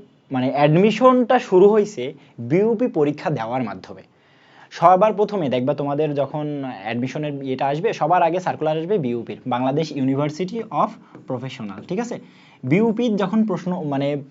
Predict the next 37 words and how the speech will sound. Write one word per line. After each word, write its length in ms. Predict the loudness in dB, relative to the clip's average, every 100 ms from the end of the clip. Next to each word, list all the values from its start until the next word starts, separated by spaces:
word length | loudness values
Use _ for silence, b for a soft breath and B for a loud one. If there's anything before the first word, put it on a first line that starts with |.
| _ -4
কোশ্চেন 340 | 0 0 2
করে, 260 | 0 -2 -6
তো 80 | -2
আমি 220 | 0 0
ভাবলাম 360 | 0 -2 -4 -6
আমার 160 | -6
তো 100 | -4
টার্গেট 300 | 0 2 2
বিউপি 380 | 2 2 2 -2
না, 200 | -6 -12 -14
আমার 180 | -12 -8
টার্গেট 280 | -6 -6 -6
হচ্ছে 180 | -6
বুয়েট। 380 | -6 -4 -8 -12 -20 b b b b b b 4
পরে 220 | 6 6
আমি 120 | 6
এক 160 | 2 2
ভাইয়ের 280 | 0 0
কাছ 200 | 0 -2
থেকে 180 | -2 -2
বললাম 320 | 2 2 2
যে, 80 | 0
"ভাই, 220 | -2 0
আমি 160 | 0 0
কি 80 | 0
বিউপি 300 | 2 0 0
পরীক্ষা 300 | 0 0 -2
দিব 300 | -2 2 2
কি 120 | 4
দিব 200 | 2 0
না?" 280 | -8 -18 _ -6
ভাই 120 | -4 0
বলল, 340 | 2 2 2
"পরীক্ষার 600 | 0 2 2 2 0 0
এক্সপিরিয়েন্সটা 680 | 0 -4 -6 -2 -2 -4 -6
সবথেকে 440 | -8 -6 2 4
গুরুত্বপূর্ণ, 600 | 6 4 0 -6 -4 -4